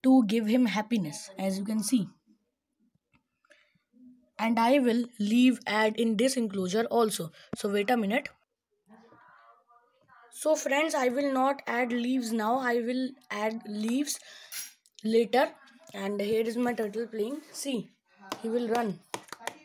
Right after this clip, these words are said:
So, he's liking it so much.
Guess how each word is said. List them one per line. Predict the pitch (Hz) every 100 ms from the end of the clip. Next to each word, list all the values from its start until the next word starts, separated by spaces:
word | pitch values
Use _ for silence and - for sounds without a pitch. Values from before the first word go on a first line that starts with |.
| - 247 - - - - _
So, | 220 339 339 311 302 294 285 285 277 269 269 254 - _ - - - _ _ _ _ _ _
he's | - 226 226
liking | 226 208 233 247 - 269 269 262 - -
it | 220 202
so | - 220
much. | 220 254 -